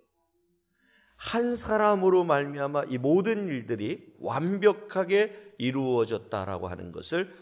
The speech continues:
우리는 알 수 있습니다. 예수님은 우리를 구원하기 위하여 인간의 몸을 입고 오신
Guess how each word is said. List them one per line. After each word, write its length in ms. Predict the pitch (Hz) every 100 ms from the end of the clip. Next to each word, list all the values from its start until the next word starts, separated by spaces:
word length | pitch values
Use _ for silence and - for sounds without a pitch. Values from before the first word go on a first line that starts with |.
| -
우리는 340 | 101 90 92 -
알 160 | 98
수 140 | 87 101
있습니다. 500 | - - 69 - - _ _ _ - -
예수님은 500 | 147 147 185 202 180
우리를 360 | 165 180 185
구원하기 600 | 185 143 156 156 156 156
위하여 640 | 131 135 127 135 160 202 202 - -
인간의 640 | - 160 175 170 170 165
몸을 340 | 143 156 156 143
입고 340 | 151 156 143
오신 480 | 131 156 214 254